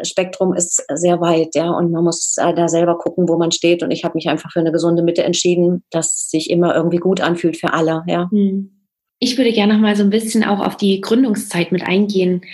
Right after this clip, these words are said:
Speaker 2: Ähm, Sie haben ja vorhin schon erzählt, dass Sie eben nicht kassenärztlich tätig sein wollten, gerade weil sich das auch nicht so ganz stimmig angefühlt hat,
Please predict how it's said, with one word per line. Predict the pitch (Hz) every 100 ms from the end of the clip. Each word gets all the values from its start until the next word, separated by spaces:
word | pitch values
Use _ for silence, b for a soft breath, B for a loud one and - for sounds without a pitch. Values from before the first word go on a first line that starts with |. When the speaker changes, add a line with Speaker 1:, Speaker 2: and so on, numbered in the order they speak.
| B B _ -
Speaker 2:
Ähm, | 185 190 190 196 196
Sie | 214
haben | 226
ja | 240
vorhin | 240 233
schon | 220
erzählt, | 214 208 233 233 226 - _ -
dass | 202 196 -
Sie | 208
eben | 202 202 214 202 196 196 202
nicht | 247 - -
kassenärztlich | 247 254 - 233 - 226
tätig | 233 233 277
sein | 254 254 240
wollten, | 208 226 269 302 294 302 -
gerade | - 208 208
weil | 196 190
sich | - -
das | 196
auch | - 190 -
nicht | 208 208 202
so |
ganz | 196 185
stimmig | - 226 285 302 -
angefühlt | 262 294 - 262 269 -
hat, | 262